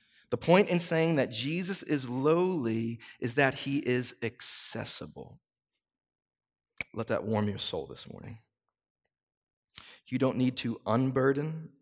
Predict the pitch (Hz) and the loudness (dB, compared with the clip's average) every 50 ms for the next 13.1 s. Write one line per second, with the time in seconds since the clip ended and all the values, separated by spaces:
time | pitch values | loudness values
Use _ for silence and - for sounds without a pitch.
0 | _ _ _ _ _ _ _ _ - - - 117 113 - - 110 117 113 113 - | _ _ _ _ _ _ _ _ -12 -8 -8 -8 -6 -4 -4 0 0 0 0 -2
1 | - - 139 135 - - 139 131 131 131 - - - _ _ - 120 107 107 107 | -4 -6 -6 -4 -4 -2 -2 -2 -2 -4 -8 -12 -20 _ _ -6 -2 -2 0 0
2 | 104 107 104 - - 92 101 - - - - - - - - - - - - - | 0 -2 -2 -6 -6 -8 -8 -8 -8 -10 -10 -10 -10 -12 -14 -14 -14 -14 -16 -16
3 | - _ _ _ _ _ _ _ _ _ _ _ _ _ _ _ _ _ _ _ | -18 _ _ _ _ _ _ _ _ _ _ _ _ _ _ _ _ _ _ _
4 | _ _ _ _ _ _ _ _ _ _ _ _ _ _ _ _ _ _ - 117 | _ _ _ _ _ _ _ _ _ _ _ _ _ _ _ _ _ _ -2 2
5 | 131 135 139 135 123 113 135 131 143 135 127 143 143 147 147 156 160 156 156 156 | 4 4 4 4 4 4 4 6 6 4 4 2 -2 -2 -2 -4 -4 -6 -6 -10
6 | 165 - _ _ _ _ _ _ _ _ _ _ _ _ _ _ _ _ _ _ | -12 -16 _ _ _ _ _ _ _ _ _ _ _ _ _ _ _ _ _ _
7 | _ - - - - _ - 113 117 131 131 127 - - - - 131 104 101 98 | _ -20 -20 -20 -12 _ -8 -4 0 0 -2 -2 -4 -8 -2 0 2 4 4 2
8 | 95 - - 87 90 90 - - - 90 - - - - - 107 110 113 _ _ | 0 -2 -4 -6 -6 -6 -6 -8 -10 -12 -12 -12 -12 -12 -12 -14 -14 -18 _ _
9 | _ _ _ _ _ _ _ _ _ _ - - - - _ _ - 107 107 110 | _ _ _ _ _ _ _ _ _ _ -20 -20 -20 -20 _ _ -4 -2 0 4
10 | 123 147 165 160 160 160 - 143 123 113 110 107 - - 107 - 104 98 - - | 6 6 6 6 4 2 0 2 2 2 2 0 0 -4 -8 -8 -8 -10 -10 -10
11 | - 87 76 73 87 - - 98 - - - 107 101 107 - - - - - - | -8 -8 -6 -8 -8 -10 -12 -14 -12 -12 -12 -12 -12 -12 -14 -16 -18 -20 -20 -8
12 | - 107 117 139 135 135 139 135 135 - 131 123 117 110 110 110 117 117 113 110 | -4 -2 0 0 2 0 0 -2 -2 -4 -2 -2 -2 -4 -6 -6 -6 -4 -6 -6
13 | 117 | -10